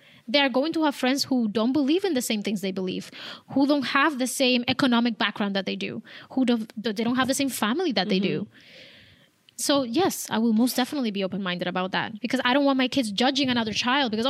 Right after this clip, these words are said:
Speaker 1: "Oh, that, that kid, mom, he's been through things and I, I don't know, like, it's, he's
Speaker 2: Mm-hmm.
Speaker 1: weird, like, she's
Speaker 2: Mm-hmm.
Speaker 1: weird, I don't know." I want my child to look at somebody else that has probably been through the same thing that I have been through and not
Speaker 2: Mm-hmm.
Speaker 1: treat them the way that I have been treated by some. Some people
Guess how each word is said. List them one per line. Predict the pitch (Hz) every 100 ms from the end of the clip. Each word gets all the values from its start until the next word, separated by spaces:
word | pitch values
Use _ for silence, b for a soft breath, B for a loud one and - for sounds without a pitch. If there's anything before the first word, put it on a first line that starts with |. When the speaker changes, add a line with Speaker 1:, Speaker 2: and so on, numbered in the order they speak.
| 320
Speaker 1:
"Oh, | 339 247
that, | 247 247
that | 311 339
kid, | 381 359 269
mom, | 269 320 233
he's | 233 254
been | 311
through | 311 269
things | 226 196
and | 208 208
I, | 226 269
I |
don't | 277 247
know, | 269 277 214
like, | 208
it's, | 208 202 -
he's | 294
Speaker 2:
Mm-hmm. | 214
Speaker 1:
weird, | 214 311 311 208 190
like, | 214 214 202
she's | - 294 254
Speaker 2:
Mm-hmm. | 240
Speaker 1:
weird, | 294 320 233 208 226
I |
don't | 240
know." | 240 214 B B B B -
I | 220 226
want | 277 339
my | 302 302
child | 285 269 -
to | 247
look | 208 247
at | 269
somebody | - 247 233 226
else | 226
that | 220
has | 208 202
probably | 220 226 226 214 -
been | 208
through | 220
the | 202 220
same | 214
thing | 226
that | 208
I | 196
have | 220
been | 214 202
through | 254 311
and | 240
not | 262 330
Speaker 2:
Mm-hmm. | 359
Speaker 1:
treat | 359
them | 330 294
the |
way | 262 262
that | 233
I | 226
have | 233
been | 220 208
treated | 220 190
by | 190 190
some. | 190 185 190 _ - - -
Some | - 320
people | 330 320 311